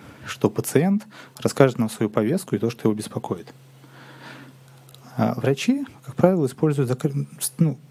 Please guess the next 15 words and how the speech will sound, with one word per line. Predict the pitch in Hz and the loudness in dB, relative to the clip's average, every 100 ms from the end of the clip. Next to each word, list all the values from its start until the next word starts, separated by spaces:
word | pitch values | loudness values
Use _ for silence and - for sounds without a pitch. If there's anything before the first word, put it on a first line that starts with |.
| - | -14
в | - | -6
основном | - 135 135 | 0 0 0
используют | - 127 120 | 0 0 0
закрытый | 117 - 110 | -2 -2 -4
стиль | 110 - 110 | -4 0 0
общения, | 107 - 110 104 104 - - - - - | 0 0 -2 -2 -8 -12 -20 -20 -20 -18
который | - 123 147 135 120 120 - _ - - - - | -4 2 2 4 2 0 -6 _ -20 -16 -14 -12
представляет | 113 - - 113 151 160 139 - - 131 - | -8 -2 2 2 4 2 -2 -6 -10 -10 -4
из | 127 | -4
себя | - 131 113 | -2 -2 -2
список | - 131 120 | 0 -2 -2
закрытых | 110 104 120 117 - | -2 0 0 0 -4
вопросов, | - 220 214 - | -4 -2 -2 -4
на | - | -10
которые | 143 - 151 127 113 | -4 -2 0 0 -4